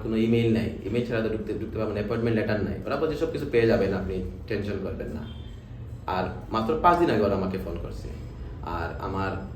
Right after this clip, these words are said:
ধরেন ইন্টারভিউ ঠিক দুই দিন আগে আমাকে হঠাৎ মেইল করে, মেইল করে আমি তখন কনফার্ম হয়ে যাই যে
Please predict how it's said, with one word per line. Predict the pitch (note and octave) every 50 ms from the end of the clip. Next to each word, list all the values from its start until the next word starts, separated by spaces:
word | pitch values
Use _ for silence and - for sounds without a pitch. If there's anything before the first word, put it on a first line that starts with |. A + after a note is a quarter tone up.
| - -
ধরেন | A2 A2+ A#2+ A#2+ A#2+ A#2 A#2 - - - - -
ইন্টারভিউ | B2+ B2+ C3 C#3 C#3 C#3+ D#3 D#3 D#3 D#3
ঠিক | C#3+ B2+
দুই | B2+ B2 A#2+
দিন | - - D3
আগে | C3 A2+ B2 A2+ - - - - - - -
আমাকে | A2 G#2+ G#2 G#2+ G#2+
হঠাৎ | G#2+ G#2+ G#2+ A2 G#2
মেইল | G#2 G2 G2 G2
করে, | A#2 A2+ A#2 - - - - - - - - - -
মেইল | - D3+ - -
করে | E3+ D#3 D3
আমি | C#3+ C3+ -
তখন | B2 A#2+ B2 A#2+ A#2+ A#2 A2 - - - - - - - -
কনফার্ম | A#2+ A2+ A2+ A2+ A2 A2
হয়ে | A2 G2+ G2
যাই | F#2+ F#2+ F#2+ F#2
যে | F#2 F#2 F2 E2+